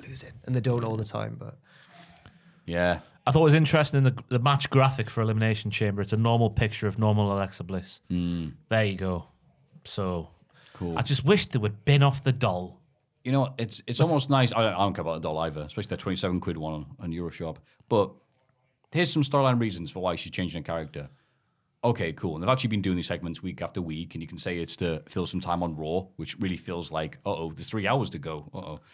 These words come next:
Speaker 2: But where were these segments when The Fiend was doing his thing last year, and we're like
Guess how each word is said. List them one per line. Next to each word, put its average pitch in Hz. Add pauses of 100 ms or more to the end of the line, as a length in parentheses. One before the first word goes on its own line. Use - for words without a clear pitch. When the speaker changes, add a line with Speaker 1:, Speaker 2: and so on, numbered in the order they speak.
(360)
Speaker 2:
But 110 (840)
where 156
were 180
these 156
segments 87 (440)
when 107 (220)
The 101
Fiend 143
was 95
doing 87
his 76
thing 73 (120)
last 92
year, 76 (400)
and 101
we're 101
like 87